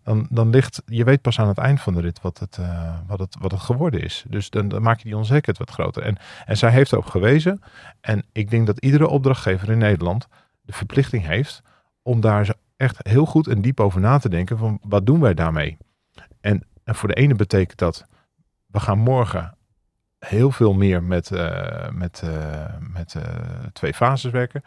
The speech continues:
Voor een ander betekent dat, "Ik ga veel meer gebruik maken van raamcontracten en partnerships met, eh, met, eh, met partijen." En voor een andere opdrachtgever betekent dat, "Ik pak dat model van Duurzaam Gebouwd en dat adopteer ik. Dat, da-, daar ga ik mijn standaard op zetten. Want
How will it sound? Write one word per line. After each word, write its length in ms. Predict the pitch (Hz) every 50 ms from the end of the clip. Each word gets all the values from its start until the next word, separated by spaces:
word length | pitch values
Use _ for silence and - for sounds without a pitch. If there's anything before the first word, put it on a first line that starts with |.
| - - - - -
Voor 180 | - - 101 92
een 60 | -
ander 220 | - 131 135 117
betekent 360 | 98 101 - 98 92 87 -
dat, 200 | - 78 76 - -
"Ik 160 | - 113 -
ga 180 | - - - 87
veel 280 | - - - 131 131
meer 160 | 127 113 98
gebruik 300 | - - 98 95 90 90
maken 280 | 85 87 80 82 - 90
van 120 | 85 95
raamcontracten 680 | 95 98 107 110 104 - - 87 - 85 78 - - -
en 120 | 95 92
partnerships 640 | - 104 107 131 - 135 120 - - 147 151 - -
met, 280 | - 131 120 117 - -
eh, 220 | 123 117 113 117
met, 220 | 113 113 113 110 -
eh, 120 | 113 113
met 200 | 110 107 110 110
partijen." 460 | - 107 - - 107 104 104 107 110 - - - - - - -
En 120 | - 113 110
voor 220 | 110 120 113 110 110
een 60 | -
andere 280 | - 127 135 131 123
opdrachtgever 480 | 123 123 120 117 - - 117 107 - -
betekent 320 | 110 - 113 107 101 92
dat, 240 | - 101 98 - -
"Ik 120 | 123 110 -
pak 180 | - 117 113
dat 100 | - 101
model 320 | 95 98 95 92 101 98 95
van 120 | 90 92
Duurzaam 300 | 87 98 95 - - 92
Gebouwd 380 | - - - 117 110 107 - -
en 60 | 110
dat 180 | 107 104 - -
adopteer 440 | - - - - - 113 113 107 92
ik. 160 | 80 - -
Dat, 120 | - 98 - -
da-, 160 | - - 95 80 73
daar 140 | 104 101
ga 200 | - - 107 98
ik 120 | 95 92 -
mijn 140 | 95 90 -
standaard 400 | - - 113 110 101 90 82 -
op 120 | - -
zetten. 340 | - 80 76 - - 131 135 _ - - - - - - _ _ _ _
Want 480 | _ - 101 104 104 101 117 131 - -